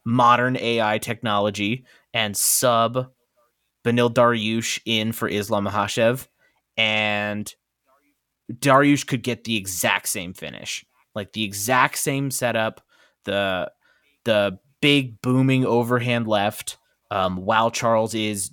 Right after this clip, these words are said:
literally leaping forward with a flying knee that he didn't set up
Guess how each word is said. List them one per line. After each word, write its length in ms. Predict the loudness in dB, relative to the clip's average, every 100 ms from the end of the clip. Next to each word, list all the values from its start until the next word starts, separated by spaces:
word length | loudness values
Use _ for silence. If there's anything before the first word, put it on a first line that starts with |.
| _
literally 1000 | -6 -2 0 2 4 4 4 4 2 0
leaping 560 | -2 -2 0 2 0 -2
forward 380 | 0 0 2 0
with 160 | -2
a 60 | -2
flying 440 | 0 2 2 0
knee 180 | -2 -2
that 140 | -2 -4
he 80 | -4
didn't 240 | -4 -4
set 240 | -2 0 2
up 280 | 0 -2